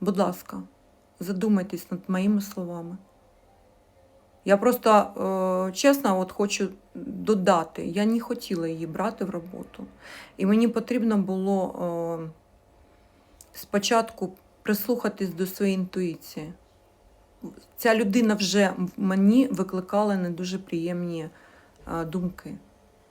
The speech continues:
Дякую за увагу і всього найкращого. І на, насправді я, м, сподіваюся, що ви зрозумієте, чому я записала це відео.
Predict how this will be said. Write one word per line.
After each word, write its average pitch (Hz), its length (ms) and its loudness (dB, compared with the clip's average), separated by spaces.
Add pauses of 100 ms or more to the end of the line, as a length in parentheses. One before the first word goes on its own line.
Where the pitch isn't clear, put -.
(300)
Дякую 180 600 -2
за 175 180 -2
увагу 185 540 -4 (240)
і 170 360 -6 (220)
всього 196 340 -6
найкращого. 175 800 -8 (1040)
І 175 300 -4 (320)
на, 180 260 0
насправді 190 600 -2
я, 175 320 0 (680)
м, 175 380 -4
сподіваюся, 190 720 0
що - 220 -4
ви 175 320 -2
зрозумієте, 175 720 -6
чому 170 340 -6
я 180 120 -6
записала 175 580 -10
це 170 240 -10
відео. 156 380 -12